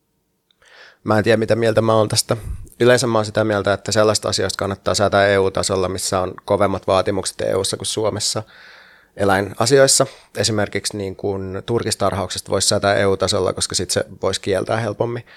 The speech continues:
Mut sitten vaikka jostain niin kuin sika-, siankasvatuksesta mielellään ei, koska sitten se voisi tarkoittaa, että Suomeen tulisi jotakin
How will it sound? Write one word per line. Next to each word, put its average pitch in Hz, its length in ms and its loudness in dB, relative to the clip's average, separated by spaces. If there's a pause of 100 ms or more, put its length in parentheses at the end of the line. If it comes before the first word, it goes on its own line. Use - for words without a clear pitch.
(420)
Mut 101 160 -6
sitten 95 360 0 (440)
vaikka 92 260 0
jostain 98 320 -2
niin 98 100 -4
kuin 110 220 -6 (100)
sika-, 110 560 0 (140)
siankasvatuksesta 104 880 -2
mielellään 98 440 -2
ei, 92 200 -2
koska - 360 -6 (140)
sitten - 260 -10
se 95 120 -2
voisi 92 160 -4
tarkoittaa, - 400 -6
että - 120 -4
Suomeen 104 320 -4
tulisi 110 300 -2
jotakin 110 300 -4